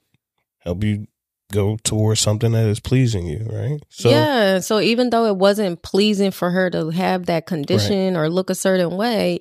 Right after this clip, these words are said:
Speaker 2: it did what it needed to do as far as, I guess, mentally and that energy of, "Now I'm, I'm not attracted, so ain't nobody gonna touch me without my permission again."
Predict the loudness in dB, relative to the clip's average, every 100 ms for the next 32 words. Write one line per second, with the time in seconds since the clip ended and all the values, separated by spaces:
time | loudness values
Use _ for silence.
0 | -2 -2 2 2 4 2 0 0 -2 -6
1 | -8 -4 0 0 -2 -4 -2 0 -2 -2
2 | -4 -4 -4 -6 -8 -4 -2 0 0 0
3 | -2 -2 0 0 0 -2 -2 0 -2 -4
4 | -4 -4 -2 -4 -4 -2 -2 -2 -4 -6
5 | -4 -4 -2 0 0 -2 -4 -4 -2 -4
6 | -6 -6 -4 -4 -2 -4 -6 -10 -10 -10
7 | -10 -12 -12